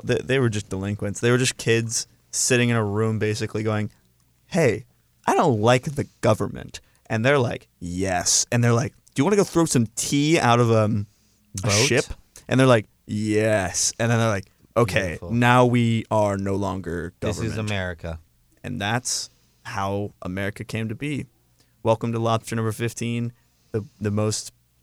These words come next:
Speaker 1: politically
Speaker 2: Histori-,
Speaker 1: correct
Speaker 2: yeah,
Speaker 1: and
Speaker 2: and
Speaker 1: historically
Speaker 2: historically
Speaker 1: correct.
Speaker 2: accurate.
Speaker 1: Take all your facts, write your papers about us, about, about us, not about our, what we're talking about.
Speaker 2: Cite us in it.
Speaker 1: Cite us as a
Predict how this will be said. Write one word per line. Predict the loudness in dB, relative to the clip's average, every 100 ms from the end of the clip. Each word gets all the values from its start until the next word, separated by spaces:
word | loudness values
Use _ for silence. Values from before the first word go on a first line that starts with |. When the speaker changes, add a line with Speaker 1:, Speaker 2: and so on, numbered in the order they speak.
| _ _ _
Speaker 1:
politically | -8 -2 0 2 4
Speaker 2:
Histori-, | 4 4
Speaker 1:
correct | 4 2
Speaker 2:
yeah, | 2 2
Speaker 1:
and | 2
Speaker 2:
and | 2
Speaker 1:
historically | 2 2 2 4 6 4 2 0
Speaker 2:
historically |
Speaker 1:
correct. | 2 2 2 0
Speaker 2:
accurate. | -6 -4 -6 -10 _ _ _ _ _ _
Speaker 1:
Take | 0 0 2
all | 2 4
your | 2
facts, | -2 -2 -4 -4
write | -4
your | -4
papers | -4 -4 -4 -6 -8
about | -6 -4
us, | -4 -6 -8 -10 -14 _ _ _ -8
about, | -2 -2 -2 -6
about | 2 4 6
us, | 4 2 -6 -6
not | 0 0
about | 0 -2 -4 _ _ _ -6
our, | -4
what | -4 -6
we're | -6
talking | -6 -8 -8
about. | -10 -10 -12 _ _
Speaker 2:
Cite | -4 2 4
us | 2 0
in | -2
it. | -4 -6 _ _
Speaker 1:
Cite | -6 0 0 0
us | 0 0 -2
as | -6
a | -6 -8